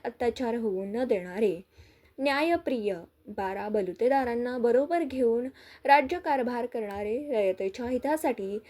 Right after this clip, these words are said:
सर्वस्वी त्याग करणारे राजे म्हणजे छत्रपती शिवाजी महाराज, असं यावेळी जैलाभ शेख म्हणाले.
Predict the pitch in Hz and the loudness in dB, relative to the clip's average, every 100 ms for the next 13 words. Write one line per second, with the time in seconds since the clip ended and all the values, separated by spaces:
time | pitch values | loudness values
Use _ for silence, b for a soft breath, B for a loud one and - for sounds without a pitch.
0 | B - - 262 269 311 - 320 339 330 | B -4 4 4 6 2 -2 -4 -4 -2
1 | 269 226 214 214 220 208 226 196 170 - | 0 2 0 -2 -6 -6 -6 -8 -10 -14
2 | - 202 180 185 269 311 294 247 240 254 | -8 -4 -2 2 4 4 2 -2 -2 0
3 | 247 262 - B B - 339 359 359 339 | 0 0 -6 B B 2 2 2 0 0
4 | 262 262 302 - 254 214 214 233 202 202 | 0 0 -2 -4 -6 -4 -2 -4 -4 -8
5 | 254 240 180 190 B B - 294 330 247 | -6 -6 -6 -10 B B -2 2 2 2
6 | 233 233 190 202 240 226 220 202 214 220 | 2 2 0 0 2 2 2 -2 -6 -6
7 | 190 - 208 185 | -8 -8 -10 -8